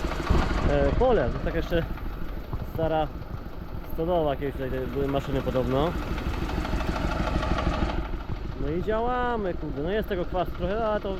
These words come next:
mechanicznie go teraz za, za, jak to mówią, zarypiemy.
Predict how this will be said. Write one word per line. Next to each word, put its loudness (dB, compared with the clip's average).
mechanicznie 0
go -4
teraz 0
za, -2
za, 0
jak 0
to 2
mówią, 4
zarypiemy. 4